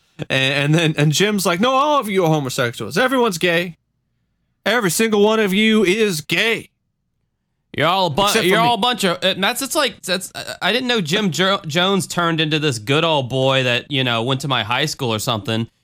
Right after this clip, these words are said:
Speaker 2: You're
Speaker 1: Yeah.
Speaker 2: all queer except me.
Speaker 1: <laughs>
Speaker 2: I'm the only straight one here. Everyone else is queer.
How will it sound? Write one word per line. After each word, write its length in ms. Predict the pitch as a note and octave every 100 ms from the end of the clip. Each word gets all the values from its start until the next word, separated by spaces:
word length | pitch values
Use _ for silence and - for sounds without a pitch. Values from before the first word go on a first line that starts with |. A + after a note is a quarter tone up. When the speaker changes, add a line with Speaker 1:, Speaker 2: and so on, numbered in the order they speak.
| _
Speaker 2:
You're 460 | - G#3+ D4+ D#4 C#4+
Speaker 1:
Yeah. 100 | D4
Speaker 2:
all 200 | D4 B3+
queer 720 | C3 F3+ C4+ C#4+ A#3+ D3+ F#2+ -
except 480 | - - A3+ B3+ E3
me. 560 | F3+ A3 A#3+ A3 F3 F#4+ F#2+ F4+ D4+
Speaker 1:
<laughs> 180 | - -
Speaker 2:
I'm 380 | G#3 C#4 C#4
the 140 | A#3+ A#3+
only 340 | B3+ B3+ A#3+
straight 500 | G3+ A#3+ A3+ A#3+ A#3+
one 300 | A#3 A#3 A3
here. 280 | A3 A#3 A3+
Everyone 360 | A#3+ A3+ A3+ A3+
else 240 | A3+ F#3+
is 160 | D#3+ -
queer. 640 | - G3+ G#3 D3+ G#2+ G2+